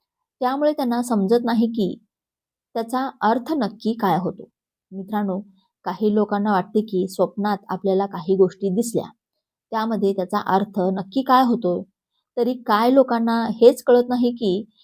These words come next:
स्वप्नात आपल्याला नेमकं काय काय दिसल्याने त्याचा काय अर्थ होतो. काही लोक तर आधीच घाबरून जातात. पण लक्षात ठेवा, स्वप्नात जी प्रत्येक गोष्ट दिसेल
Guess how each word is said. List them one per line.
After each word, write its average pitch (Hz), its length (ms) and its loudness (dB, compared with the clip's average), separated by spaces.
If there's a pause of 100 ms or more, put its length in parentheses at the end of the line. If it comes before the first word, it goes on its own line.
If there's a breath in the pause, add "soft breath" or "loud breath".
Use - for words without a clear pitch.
(200 soft breath)
स्वप्नात 214 560 -4
आपल्याला 196 400 2
नेमकं 202 400 -2 (100)
काय 180 200 -2
काय 208 260 0
दिसल्याने 220 580 -2 (420 soft breath)
त्याचा 196 320 -8 (240)
काय 214 220 -2
अर्थ - 280 -4
होतो. - 300 -10 (520)
काही 180 280 -6
लोक 202 220 0
तर 214 120 -4 (140)
आधीच 240 380 2
घाबरून 196 400 0
जातात. - 280 -6 (500)
पण 185 100 -6
लक्षात 196 340 -4
ठेवा, 220 300 -4 (280 soft breath)
स्वप्नात 214 480 -4 (360)
जी 220 140 -4 (100)
प्रत्येक 240 540 -4
गोष्ट 214 260 0
दिसेल 208 440 2